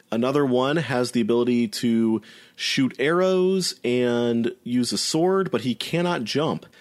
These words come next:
And the third also cannot jump, but he does have a big ol' shield that will prevent enemies from getting by or prevent projectiles from damaging him. Uh, he can also use the shield as a platform for the guy who's able to run and jump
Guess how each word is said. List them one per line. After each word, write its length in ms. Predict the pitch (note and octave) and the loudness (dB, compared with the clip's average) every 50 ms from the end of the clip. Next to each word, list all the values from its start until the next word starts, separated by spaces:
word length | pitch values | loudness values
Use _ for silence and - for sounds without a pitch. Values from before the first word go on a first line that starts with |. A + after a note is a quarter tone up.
| - - - - - _ - - | -20 -20 -20 -20 -20 _ -8 -6
And 160 | A2 A2 A2 | -4 -2 -2
the 100 | A2+ G#2+ | -2 -2
third 440 | - - G#3+ B3 A3 E3+ D#3 D#3+ D#3 | -2 0 0 2 2 2 2 2 2
also 300 | D#3+ F#3 - - F#3 F3 | 0 0 0 0 -2 0
cannot 320 | - F3 E3+ D#3+ D3+ B2+ | 0 0 0 0 -2 -2
jump, 320 | - - C3 C3+ D3 - - - | -2 -2 -2 -2 -2 -4 -4 -4
but 80 | C3+ B2+ | -2 0
he 80 | C3+ | 0
does 220 | B2 C3 C#3 C3 - | 0 0 0 0 -2
have 120 | C3 B2 | -2 -2
a 40 | B2 | -2
big 180 | A#2+ B2 A2+ | 0 0 0
ol' 120 | A#2 A2+ A2 | 0 0 -2
shield 580 | - - - - A3 A3 F#3 D3 D3 D#3 C#3+ | -2 -2 -2 0 2 2 2 2 0 0 0
that 100 | C3 C3+ | -2 -2
will 180 | A2+ B2+ B2+ B2+ | 0 0 -2 -2
prevent 420 | B2 - - A#2+ B2 A#2+ B2 - | -4 -4 -4 -2 0 0 -2 -2
enemies 420 | - A#2 B2+ B2+ B2 A#2+ A2+ G#2+ - | -2 -2 0 0 2 0 0 0 -2
from 200 | - A2 G#2+ G#2+ | -4 -4 -2 -2
getting 300 | G#2 G#2+ G2+ G#2 G#2 G2+ | -2 0 0 -2 -2 -2
by 340 | G2+ F#2+ G2 G2 G#2 A2 A2 | -2 -2 -2 -2 -2 -2 0
or 300 | G2+ G2+ G#2 G#2 G#2 G2 - - | 0 0 0 -2 -4 -6 -6 -4
prevent 380 | - C#3 B2 B2+ B2 - - - | -4 -2 0 -2 -2 -4 -6 -6
projectiles 800 | - B2 A#2 D#3 D#3+ - - B2+ A#2 A2 G#2+ A2 A#2+ C#3 C#3+ - | -4 -2 -2 -2 -2 -2 -2 -2 0 0 0 0 -2 -2 -4 -4
from 520 | - - A#2 A#2+ B2+ C3+ C#3 C#3+ C#3+ C#3+ - _ - C3 | -2 -2 0 0 0 0 0 -2 -4 -6 -10 _ -10 -6
damaging 440 | A#2+ D3+ F#3 G#3+ F#3+ - - F#2+ F2 | -4 -2 0 0 0 0 -2 -4 -4
him. 260 | F#2 F2 D#2 D2+ - _ _ | -4 -6 -8 -8 -12 _ _
Uh, 160 | - G2 G2 G2+ | -6 -4 -2 -2
he 120 | A2 A#2 | -2 -2
can 120 | G#2+ B2 | 0 0
also 240 | A#2+ A#2+ B2 - - | 0 0 0 0 0
use 220 | A#2 A2+ A#2 A2+ - | 0 0 0 0 -2
the 80 | G#2+ | -4
shield 360 | G2+ - - B2+ B2 A#2+ A#2 | -4 -2 0 0 0 0 0
as 100 | A2+ G#2 | -2 -4
a 40 | G#2 | -6
platform 680 | F#2+ - - C#3 D#3 D#3 - - - A2+ A2+ A#2+ B2+ B2+ | -6 -4 -2 -2 -2 -2 -4 -4 -4 -2 -2 -2 -4 -4
for 240 | - - A2 A2 G#2+ | -4 -4 -2 -2 -2
the 80 | A2+ | -2
guy 220 | G#2 A2+ G#2 A2 G#2+ | -2 -2 -2 -2 -2
who's 200 | G#2 A2+ G#2 A2+ | -4 -4 -2 -2
able 220 | A2 G#2+ G#2+ G#2 | -2 -2 -2 -4
to 160 | G2 - G#2+ | -6 -4 -4
run 160 | A2 A2 G#2+ | -4 -2 -2
and 100 | G2+ F#2+ | -2 -2
jump 340 | F#2+ - E3 F3 D3+ C#3 - | -2 -2 -2 0 -2 -2 -4